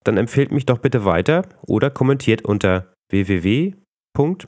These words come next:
mein schottland punkt d e oder auf Facebook unter at mein schottland podcast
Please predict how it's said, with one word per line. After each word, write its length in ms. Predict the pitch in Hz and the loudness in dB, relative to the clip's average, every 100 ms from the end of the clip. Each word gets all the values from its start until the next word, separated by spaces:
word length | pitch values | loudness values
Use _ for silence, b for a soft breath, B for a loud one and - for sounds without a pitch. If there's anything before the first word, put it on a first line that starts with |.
| - | -6
mein 360 | 90 87 82 | 0 0 0
schottland 520 | - 131 151 156 156 | -2 -2 0 -2 -2
punkt 280 | - 135 135 | -2 -2 0
d 40 | - | -2
e 400 | - 95 117 _ _ _ _ - | 0 0 -2 _ _ _ _ -4
oder 300 | 92 92 - | 0 0 -2
auf 80 | |
Facebook 520 | - 117 131 - 147 - | -2 -2 0 0 0 0
unter 400 | 104 101 95 98 b _ _ _ | 0 2 0 -2 b _ _ _
at 320 | - 127 - - _ - | -2 -2 -4 -20 _ -2
mein 280 | 98 113 | 0 0
schottland 540 | 123 - 113 101 90 - | -2 -4 0 0 -2 -4
podcast 760 | - 135 - 85 127 - - | -6 -6 -4 -2 -2 -4 -14